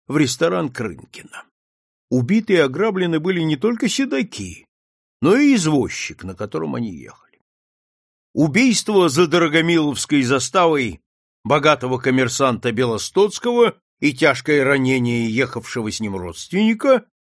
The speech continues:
и зверское убийство под Москвой в селе Богородском двух старух.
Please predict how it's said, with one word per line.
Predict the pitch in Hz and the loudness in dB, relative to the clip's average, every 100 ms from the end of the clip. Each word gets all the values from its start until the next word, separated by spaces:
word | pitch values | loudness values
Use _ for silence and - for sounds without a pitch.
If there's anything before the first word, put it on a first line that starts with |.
| _ _ 233 | _ _ 0
и | 277 | 2
зверское | 214 139 185 262 - 208 190 | 2 -2 0 0 -2 -2 -2
убийство | 175 143 196 147 - 123 120 | -2 -2 -2 -2 -2 -2 0
под | 147 135 | 0 0
Москвой | 147 135 - 269 220 | 0 -2 -4 -4 -2
в | 123 | -2
селе | 131 127 107 | -2 0 0
Богородском | 110 143 233 220 - 180 107 | -2 -2 -2 -4 -6 -8 -8
двух | 110 220 - | -4 -4 -4
старух. | - - - 123 - _ _ | -10 -12 -10 -10 -12 _ _